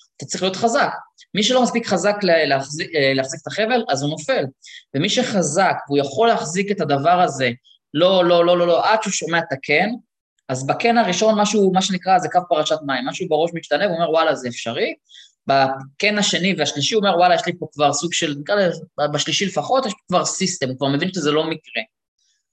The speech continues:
ואז, ברגע שהוא כבר עובר את הקו הזה של השלוש, זה כבר רץ. ואז פתאום אתה תראה אנשים שעושים, הכנס-, גרף הכנסות יכול להיראות אפס, אפס, אפס, אפס, איזה ארבעה חודשים,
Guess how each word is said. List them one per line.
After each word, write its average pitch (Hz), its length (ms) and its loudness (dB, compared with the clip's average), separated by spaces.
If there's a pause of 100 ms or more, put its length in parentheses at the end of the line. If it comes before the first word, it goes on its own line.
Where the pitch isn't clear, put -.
(340)
ואז, 254 800 2
ברגע 240 260 2
שהוא 240 180 -2
כבר 180 100 0
עובר 170 260 2
את 233 80 -2
הקו 208 200 -2
הזה 208 160 2
של 180 100 -2
השלוש, 226 580 -2 (440)
זה 131 100 -8
כבר 135 260 0
רץ. - 200 -2 (580)
ואז 202 280 0
פתאום 202 240 -2
אתה 165 80 -4 (100)
תראה 175 200 2
אנשים 160 260 -2
שעושים, 175 420 -2 (460)
הכנס-, - 480 -2
גרף 190 200 2
הכנסות 180 340 -2
יכול 170 200 2
להיראות 165 420 2 (320)
אפס, 156 420 0
אפס, 156 400 -2
אפס, 156 440 -4
אפס, 196 360 -2
איזה 139 140 -2
ארבעה 135 200 2
חודשים, 233 520 -2